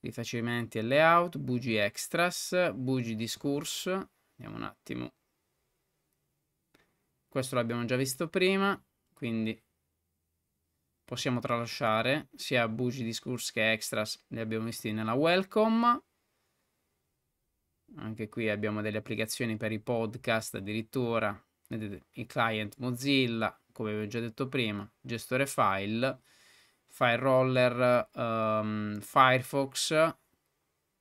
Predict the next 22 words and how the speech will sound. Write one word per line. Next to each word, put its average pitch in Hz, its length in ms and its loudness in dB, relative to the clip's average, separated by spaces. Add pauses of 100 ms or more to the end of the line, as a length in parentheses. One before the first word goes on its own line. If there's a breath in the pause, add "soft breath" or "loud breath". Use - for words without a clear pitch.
(160)
ovviamente 110 680 -4
sempre 117 320 -4
in, 107 140 -6 (240)
in 139 160 -8
formato 131 500 2
Snap, 120 480 -2
l'abbiamo 110 280 -2
detto 143 280 -4
prima, 135 420 2 (540 loud breath)
eh, 127 340 2
mentre 160 380 4
per 147 120 2
quanto 180 200 0
riguarda 151 360 8
LibreOffice 147 920 6
è 143 80 2
la 131 120 4
versione 120 760 -2
dai 123 240 0
repository 120 480 -2
ufficiali, 117 600 2
non 117 520 -2